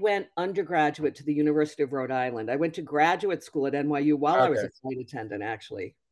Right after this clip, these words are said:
Speaker 1: I did both. Um, you got hired and then you were sent off to their training academy. You know, Americans was in Dallas, T W A's happened to be in Kansas City. Um, I started in nineteen seventy-eight.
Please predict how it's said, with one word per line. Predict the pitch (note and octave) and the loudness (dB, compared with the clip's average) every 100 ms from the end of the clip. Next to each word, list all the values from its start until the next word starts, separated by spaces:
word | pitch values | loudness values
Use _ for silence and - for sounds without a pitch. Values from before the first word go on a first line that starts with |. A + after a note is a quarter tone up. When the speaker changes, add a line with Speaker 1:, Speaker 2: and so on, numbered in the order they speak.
| - | -6
Speaker 1:
I | D3+ | -4
did | D#3+ D3 | -2 0
both. | D#3 C#3 - _ _ - - _ - | 2 0 -4 _ _ -20 -20 _ -2
Um, | F3+ E3+ D#3+ D#3+ D3+ _ _ - | 2 2 2 -2 -6 _ _ -12
you | A3+ | 0
got | C4+ - | 0 0
hired | A#3 A#3 B3 A3+ F#3+ | 0 2 2 2 0
and | F#3 | -4
then | F#3 F#3 | -4 -2
you | F3+ | -2
were | E3+ | -4
sent | - F3+ E3+ | -4 -6 -2
off | E3+ E3 | -2 -2
to | E3 | -2
their | D#3 C#3+ | 0 0
training | - E3+ E3+ F3 C#3+ | -4 -6 -4 -2 -2
academy. | - C#3 B2+ B2 A#2+ A#2 | -4 -6 -4 -4 -6 -6
You | C3+ | -2
know, | D3 C3+ | 0 0
Americans | C#3+ C#3 C#3+ - C3+ | 0 0 -2 -2 -4
was | C3+ B2 | -4 -4
in | C3+ B2+ A#2 | -4 -6 -4
Dallas, | C#3+ C3 C3+ B2+ C3 - - | 0 0 0 -2 -4 -12 -6
T | F3 | -2
W | D3 C#3+ | 0 2
A's | C3 A#2+ | 0 -2
happened | C3 C#3+ | -6 -6
to | C3 | -6
be | |
in | A#2+ | -6
Kansas | A#2+ D3 A#2+ A#2+ | -6 -8 -8 -14
City. | - D#3 B2 F#2+ F2 - _ _ _ _ _ - | -6 -2 0 -2 -6 -14 _ _ _ _ _ -2
Um, | D#3+ D#3+ D3+ _ _ _ | 2 2 0 _ _ _
I | F#3 A3 | 0 0
started | A#3 - - E3+ E3+ G#3+ G3 | 0 -12 -4 0 2 0 0
in | D#3+ | -2
nineteen | D#3 D#3 D#3+ | -2 -4 -6
seventy-eight. | E3 D3+ D3 - C#3 D#3 - | -4 -4 -2 -2 0 0 0